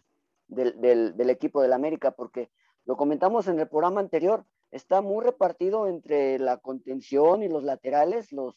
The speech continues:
la cantidad de goles del América, pero muy pocos goles son los que han anotado los centros delanteros, ¿no? Entonces yo creo que ahora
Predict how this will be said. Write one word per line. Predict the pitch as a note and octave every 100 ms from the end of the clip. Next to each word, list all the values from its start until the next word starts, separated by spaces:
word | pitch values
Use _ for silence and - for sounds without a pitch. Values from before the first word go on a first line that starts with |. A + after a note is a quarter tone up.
| _
la | A#2
cantidad | A#2+ C3 B2+ D3
de | E3+
goles | D#3+ E3
del | C#3+ C3+
América, | C#3 D3+ D#3 F#3+ G3+ _ _ _ _
pero | B2 C3+
muy | D3+ F#3+
pocos | - G#3 G3+ F3+
goles | D#3 F3 G3+ A3+ - _
son | E3 F3 -
los | C3+ -
que |
han | D3+
anotado | D#3+ D3 - D3
los | D3 B2
centros | C3+ D3
delanteros, | B2 A2+ G#2+ A2+ A2+
¿no? |
Entonces | D3 D#3+ D#3
yo |
creo | D#3+ D#3+
que | E3
ahora | D3+ C#3